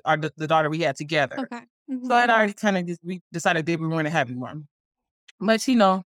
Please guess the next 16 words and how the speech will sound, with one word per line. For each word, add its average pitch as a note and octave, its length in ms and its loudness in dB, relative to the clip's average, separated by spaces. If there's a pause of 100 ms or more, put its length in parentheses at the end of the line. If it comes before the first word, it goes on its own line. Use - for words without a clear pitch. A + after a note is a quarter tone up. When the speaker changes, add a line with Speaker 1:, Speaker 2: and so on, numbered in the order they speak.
Speaker 1:
things F3 420 -4
hap-, D#3+ 220 2
<laughs> - 80 -20
things A3 460 0
happen F3 240 2
when E3+ 120 0
you're, E3+ 140 0
you F3 100 0
know, E3 160 2
in D#3+ 60 0
a D#3+ 40 -4
relationship. D#3 720 -4 (340)
Speaker 2:
Mm. A3+ 100 0
Speaker 1:
And F#3 180 2
so, F3 640 2
um, D#3 560 2